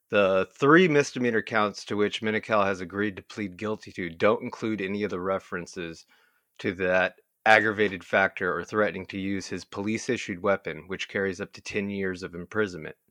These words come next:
So, as misdemeanors, the counts come with far less punishment under federal law, up to one year each.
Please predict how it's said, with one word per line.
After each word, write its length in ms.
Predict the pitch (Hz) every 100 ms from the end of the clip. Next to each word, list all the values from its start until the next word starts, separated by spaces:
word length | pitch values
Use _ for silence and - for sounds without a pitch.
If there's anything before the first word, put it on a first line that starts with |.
| _ _ -
So, 360 | - 113 104 87
as 160 | 87
misdemeanors, 640 | 110 135 - 98 87 85 -
the 80 | 95
counts 340 | 113 113 -
come 220 | - 101
with 180 | 90 - -
far 200 | 101 104
less 280 | 104 95
punishment 500 | - 104 95 - 92
under 180 | 80 78
federal 400 | - 92 87 78
law, 320 | 82 73 62 _ _ _ _ _ -
up 140 | 113
to 100 | -
one 280 | 101 104 113
year 220 | 110 101
each. 500 | 69 90 - - -